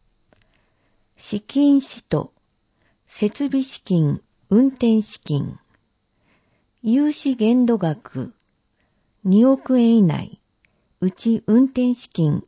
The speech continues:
五千万円以内。利率、保証付き、年一点六パーセント以内。保証なし、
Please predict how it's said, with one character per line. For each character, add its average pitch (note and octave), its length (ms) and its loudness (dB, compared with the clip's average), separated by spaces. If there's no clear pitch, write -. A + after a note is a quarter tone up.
五 F3 160 -4
千 B3+ 380 2
万 A#3 260 4
円 G#3 180 4
以 G3 60 6
内。 D3+ 380 0
利 E3+ 160 -2
率、 G#3+ 640 -4
保 G3+ 160 -2
証 C#4 320 0
付 - 180 -20
き、 G3+ 340 0
年 A3+ 400 2
一 C#4 160 -2
点 F3 380 0
六 D#3+ 260 -4
パ A#3 200 -2
ー A#3 60 0
セ A3+ 160 0
ン G#3 100 4
ト G3+ 180 -2
以 F#3 100 4
内。 - 380 -4
保 G#3 160 -4
証 C4+ 360 0
な A#3 160 2
し、 D3+ 320 -10